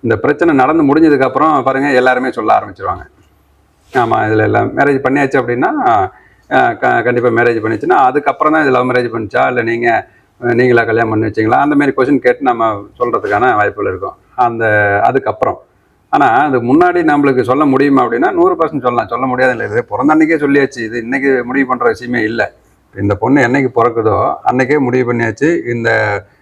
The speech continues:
க-, கல்லூரி அப்படிங்கிறப்ப இதுல காதல்ல மாட்டக்கூடிய வாய்ப்புகள் உண்டாகும் அப்படிங்கிறதும், திருமண விஷயத்துல ஒரு ரகசியம் இருக்கு அப்படிங்கிறதும், இது பிறக்கிற அன்னைக்கே முடிவு பண்ணியாச்சு. அஷ்டமாதிபதி லக்கணத்துக்கு அஷ்டமாதிபதி கூட சேர்ந்து இருக்கிறதுனால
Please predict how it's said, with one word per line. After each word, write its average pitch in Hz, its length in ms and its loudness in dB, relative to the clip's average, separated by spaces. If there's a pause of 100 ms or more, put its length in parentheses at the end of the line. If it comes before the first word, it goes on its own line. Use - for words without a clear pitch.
க-, 117 240 0
கல்லூரி 135 420 2
அப்படிங்கிறப்ப 117 680 -2
இதுல 120 280 2
காதல்ல 117 500 0
மாட்டக்கூடிய 104 560 -2
வாய்ப்புகள் 104 380 -2
உண்டாகும் 98 480 -4
அப்படிங்கிறதும், 92 440 -10 (540)
திருமண 151 360 2
விஷயத்துல 123 380 0
ஒரு 113 200 0
ரகசியம் 113 400 0
இருக்கு 107 540 -4 (240)
அப்படிங்கிறதும், 107 640 0 (140)
இது 117 460 0
பிறக்கிற 123 340 0
அன்னைக்கே 110 280 -4
முடிவு 107 300 0
பண்ணியாச்சு. 107 380 -4 (380)
அஷ்டமாதிபதி 147 720 2
லக்கணத்துக்கு 123 720 0
அஷ்டமாதிபதி 123 600 -2
கூட 123 220 -4
சேர்ந்து 123 300 2
இருக்கிறதுனால 107 720 0